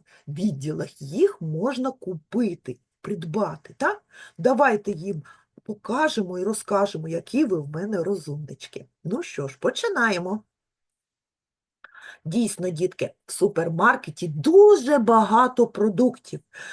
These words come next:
дуже багато відділів. І щоб не загубитися,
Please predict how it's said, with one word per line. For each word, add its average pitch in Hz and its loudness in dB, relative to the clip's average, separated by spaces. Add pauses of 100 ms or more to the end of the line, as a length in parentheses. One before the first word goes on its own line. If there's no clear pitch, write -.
(160)
дуже 247 2
багато 262 2
відділів. 170 -4 (420)
І 214 -4
щоб 247 -4
не 240 2
загубитися, 247 2